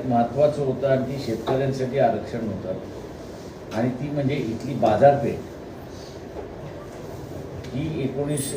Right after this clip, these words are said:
म्हणजे गॅट करारनामा साईन होईपर्यंत ही बाजारपेठ देशातल्या शेतकऱ्यासाठी राखीव होती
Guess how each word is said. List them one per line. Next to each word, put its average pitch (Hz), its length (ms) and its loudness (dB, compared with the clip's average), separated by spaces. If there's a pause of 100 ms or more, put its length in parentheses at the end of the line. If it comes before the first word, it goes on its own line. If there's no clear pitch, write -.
म्हणजे 120 220 4
गॅट 131 540 6
करारनामा 143 840 6 (1400)
साईन 151 300 2 (120)
होईपर्यंत 131 600 6 (1700)
ही 165 80 4
बाजारपेठ 151 720 8 (1400)
देशातल्या 147 560 6
शेतकऱ्यासाठी 143 840 4
राखीव 120 400 4
होती 107 240 -2